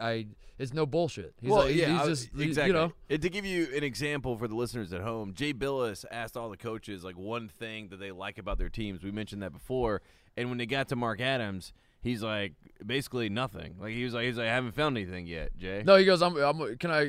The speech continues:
Speaker 1: I'm gonna need a second or
Speaker 2: Yeah,
Speaker 1: something."
Speaker 2: yeah,
Speaker 1: Can
Speaker 2: he's like,
Speaker 1: can
Speaker 2: "I'm
Speaker 1: you
Speaker 2: gonna
Speaker 1: come," no, he said, "Can you come back to me?"
Speaker 2: Yeah,
Speaker 1: He
Speaker 2: he's
Speaker 1: said
Speaker 2: like, like, the perfect, like, little, then,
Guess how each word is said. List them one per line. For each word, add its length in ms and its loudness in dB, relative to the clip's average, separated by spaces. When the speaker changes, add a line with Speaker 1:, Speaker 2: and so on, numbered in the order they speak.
Speaker 1:
I'm 120 4
gonna 120 0
need 180 2
a 40 2
second 320 -2
or 40 0
Speaker 2:
Yeah, 100 6
Speaker 1:
something." 160 8
Speaker 2:
yeah, 140 12
Speaker 1:
Can 60 10
Speaker 2:
he's 200 8
like, 100 8
Speaker 1:
can 80 8
Speaker 2:
"I'm 80 8
Speaker 1:
you 60 6
Speaker 2:
gonna 180 10
Speaker 1:
come," 60 -8
no, 100 10
he 60 8
said, 160 2
"Can 100 -2
you 80 -2
come 180 4
back 220 6
to 80 -4
me?" 140 -2
Speaker 2:
Yeah, 140 2
Speaker 1:
He 60 6
Speaker 2:
he's 140 4
Speaker 1:
said 160 6
Speaker 2:
like, 180 6
like, 100 -6
the 80 6
perfect, 480 4
like, 140 2
little, 340 6
then, 200 2